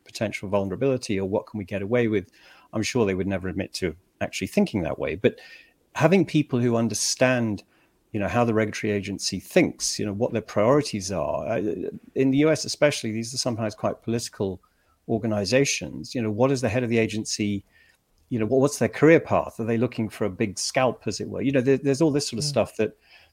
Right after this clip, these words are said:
Speaker 1: that is, is useful to know from an insider. Um, I think the pure technical side is relatively, in a sense, you know, you, you can hire plenty of people that know what the rules are, and the rules are phenomenally complex. That's a problem in itself.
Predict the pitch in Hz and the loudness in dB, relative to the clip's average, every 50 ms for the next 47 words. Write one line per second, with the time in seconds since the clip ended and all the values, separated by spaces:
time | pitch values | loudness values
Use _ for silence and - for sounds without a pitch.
0 | _ - 117 113 120 120 113 104 - - - 131 120 107 120 127 143 - - - | _ 2 2 4 4 2 0 0 -2 -4 -2 -2 -2 0 0 0 0 0 -2 -4
1 | 120 113 104 - 113 110 113 120 123 120 104 92 82 - - 107 98 101 98 98 | -6 -6 -6 -4 -4 -2 0 0 2 0 0 -2 -4 -4 -6 -4 -4 -4 -4 -6
2 | 95 87 - - 120 113 113 110 92 87 82 82 - - _ _ _ _ _ _ | -6 -6 -4 -2 -2 0 0 -2 -2 -4 -6 -8 -10 -14 _ _ _ _ _ _
3 | _ _ - 104 104 107 117 - 117 117 - - 147 120 - - 175 170 156 - | _ _ -2 -2 0 0 -2 -2 -2 -2 -2 -2 -4 -2 0 2 2 2 2 2
4 | - 156 - - 123 - - 107 - - 95 92 87 90 95 90 95 110 107 107 | 2 2 2 0 -2 -6 -6 -4 -2 -2 -2 -2 -2 -4 -8 -6 -4 -2 -2 -2
5 | 104 104 - 101 87 92 95 95 92 92 - _ _ _ _ _ _ _ _ _ | -2 -4 -4 -6 -6 -6 -6 -6 -6 -6 -8 _ _ _ _ _ _ _ _ _
6 | - 110 104 92 - 107 101 98 - - 110 98 92 92 107 - - 123 120 - | -8 -6 -6 -2 -2 -2 -2 -2 -2 -2 -2 -2 -2 -2 -4 -2 -2 -2 -2 0
7 | - 113 107 95 123 127 127 123 117 110 101 - - 127 117 117 110 104 - - | 0 -2 0 0 0 2 2 4 2 2 0 -2 -2 -2 0 0 -2 -2 -2 -2
8 | 117 101 - - 101 98 - 107 107 107 101 95 95 - 101 95 101 113 123 120 | -4 -4 -4 -4 -6 -6 -4 -4 -4 -4 -4 -4 -6 -6 -4 -2 0 0 0 -2
9 | - - 87 98 113 117 131 147 123 120 113 - - 123 123 135 143 156 151 123 | -4 -6 -6 -4 -2 0 0 0 0 -2 -4 -4 0 2 4 6 6 6 6 4
10 | 98 85 87 85 - - 127 117 - - - - - - - - 104 - - 107 | 2 0 -4 -4 -2 -2 -2 -2 -2 -6 -10 -10 -10 -8 -6 -6 -6 -6 -8 -12
11 | - - 110 101 98 98 87 92 92 90 87 - - - - 127 90 71 - - | -8 -6 -4 -4 -4 -4 -6 -8 -8 -8 -8 -6 -4 -2 2 2 2 2 0 -4
12 | _ | _